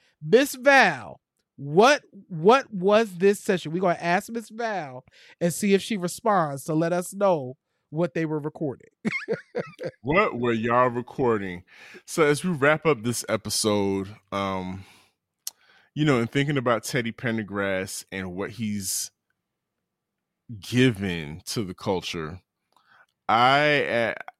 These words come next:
Speaker 2: I'm just super happy that we got to experience it.
Speaker 1: We did.
Speaker 2: And we get, and we get to reminisce about it.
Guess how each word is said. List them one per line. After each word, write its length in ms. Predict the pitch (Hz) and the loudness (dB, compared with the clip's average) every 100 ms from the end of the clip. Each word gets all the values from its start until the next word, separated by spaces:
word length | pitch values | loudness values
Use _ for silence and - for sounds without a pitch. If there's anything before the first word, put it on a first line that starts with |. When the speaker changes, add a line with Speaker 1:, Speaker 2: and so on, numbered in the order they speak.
| _ _ _ | _ _ _
Speaker 2:
I'm 220 | 120 135 135 | -2 0 -2
just 280 | 110 113 | -8 -6
super 300 | - 127 104 | -6 -6 -4
happy 460 | 104 120 - 98 92 | 0 0 -2 -8 -10
that 280 | 82 82 73 | -8 -8 -8
we 120 | 95 | -10
got 240 | 92 92 - | -8 -8 -8
to 120 | - | -10
experience 760 | 85 - - 110 113 113 113 113 | -10 -12 -4 -2 0 -2 -4 -6
it. 260 | 110 - - _ _ _ - | -6 -8 -16 _ _ _ -16
Speaker 1:
We 80 | 110 | -10
did. 400 | 131 135 131 127 _ | -8 -6 -8 -12 _
Speaker 2:
And 200 | 104 98 | -4 -2
we 100 | 104 | -4
get, 200 | 101 104 - - - | -4 -6 -8 -16 -10
and 100 | 101 | -8
we 100 | 101 | -6
get 140 | 104 | -6
to 120 | - | -8
reminisce 560 | 90 104 98 98 107 - | -4 -4 -2 -4 -4 -4
about 400 | 101 98 98 95 | -4 0 0 0
it. 200 | 95 | -4